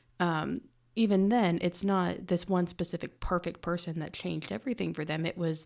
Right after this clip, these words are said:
the bond that they grew with that person that changed things for them. And the same thing in this kind of a situation. And this,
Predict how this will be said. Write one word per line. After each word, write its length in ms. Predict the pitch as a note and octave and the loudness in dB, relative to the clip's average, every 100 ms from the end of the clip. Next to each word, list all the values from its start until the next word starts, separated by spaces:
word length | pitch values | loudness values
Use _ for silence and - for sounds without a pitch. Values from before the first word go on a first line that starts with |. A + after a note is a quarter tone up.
| - | -6
the 80 | D#3+ | -2
bond 560 | - F3 F#3 E3 E3 - | 2 2 2 0 -4 -10
that 120 | - | -8
they 140 | E3 | -6
grew 340 | D#3+ F3+ G#3 C#4 | -6 0 2 2
with 240 | F#3+ - | 0 -4
that 220 | D#3+ - | -8 -8
person 580 | - - - - B2 G3+ - _ _ _ _ _ _ _ | -10 -10 -8 -10 -8 -10 -12 _ _ _ _ _ _ _
that 560 | F3+ D#3+ D#3+ - - - _ _ _ _ _ _ _ _ _ _ - _ _ _ - | -4 -2 -2 -6 -12 -18 _ _ _ _ _ _ _ _ _ _ -20 _ _ _ -4
changed 420 | G3+ F3 E3 - | 0 2 0 -4
things 280 | E3 D#3 - | -4 -4 -4
for 120 | E3 | -4
them. 200 | D3+ E3+ | -2 2
And 120 | F#3 | 4
the 80 | F#3+ | 2
same 300 | - G3+ F3+ | 2 2 2
thing 160 | F#3 | 2
in 140 | F3 F#3+ | 2 0
this 160 | D4+ | 0
kind 160 | B3 G#3 | 0 0
of 80 | F#3 | -2
a 40 | |
situation. 480 | - F3 E3+ E3+ E3+ | -6 -4 -4 -2 0
And 140 | F3 | 2
this, 260 | F#3 F3+ | 0 -2